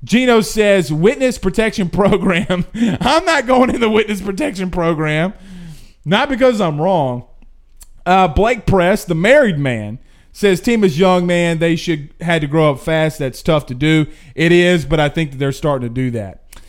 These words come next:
Uh, "Fear the Reaper," says Gino. Well, the Reaper's out. The Reaper's not playing for the rest of the season in, uh, Miles Brennan. So we'll have to see about that. All right, well, let's get Gator Dave in here. Um, before we get to that, as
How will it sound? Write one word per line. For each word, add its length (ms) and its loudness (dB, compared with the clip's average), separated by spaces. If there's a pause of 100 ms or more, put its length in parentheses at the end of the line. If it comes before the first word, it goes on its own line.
(380)
Uh, 320 4
"Fear 420 2
the 100 4
Reaper," 680 2
says 340 2
Gino. 380 2
Well, 260 4
the 80 2
Reaper's 460 0
out. 300 0
The 60 -6
Reaper's 300 -2
not 180 -2
playing 340 -4
for 100 -10
the 60 -4
rest 180 -4
of 60 -16
the 40 -10
season 500 -4 (400)
in, 500 -2
uh, 380 -2
Miles 280 -2
Brennan. 420 -6 (200)
So 300 0
we'll 200 2
have 140 -2
to 80 -16
see 180 -6
about 280 -6
that. 240 -10
All 80 2
right, 100 0
well, 100 0
let's 200 0
get 160 -6
Gator 240 2
Dave 520 0 (540)
in 240 0
here. 460 -2 (400)
Um, 300 2
before 280 4
we 100 0
get 200 2
to 80 -6
that, 320 -4
as 260 0